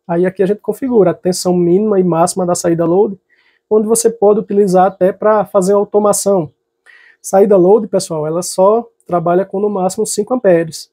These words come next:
Pra você ligar um pequeno cooler pra resfriar aqui o sistema, pra você ligar de duas a três lâmpadas que seja no sistema em doze volts, não passando aí os cinco amperes, ou lâmpadas que funcionam em vinte e quatro volts,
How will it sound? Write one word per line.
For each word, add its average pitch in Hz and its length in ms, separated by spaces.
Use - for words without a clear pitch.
Pra 202 100
você 202 220
ligar 185 260
um 180 80
pequeno 185 340
cooler 196 340
pra 180 140
resfriar 175 420
aqui 165 140
o 170 40
sistema, 190 640
pra 190 120
você 202 260
ligar 190 500
de 180 120
duas 190 340
a 202 60
três 190 320
lâmpadas 175 680
que 190 120
seja 170 440
no 185 100
sistema 180 380
em 185 40
doze 196 280
volts, 214 540
não 196 400
passando 180 420
aí 175 160
os 180 100
cinco 185 200
amperes, 196 440
ou 233 240
lâmpadas 208 360
que - 100
funcionam 214 420
em 208 40
vinte 214 140
e 220 60
quatro 208 320
volts, 180 420